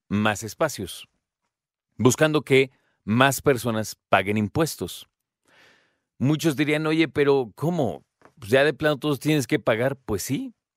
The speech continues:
A ver, vamos a repasar esta situación. Los impuestos se pagan al gobierno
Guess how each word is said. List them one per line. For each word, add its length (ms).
A 100
ver, 260
vamos 260
a 60
repasar 420
esta 220
situación. 540
Los 280
impuestos 500
se 140
pagan 400
al 140
gobierno 680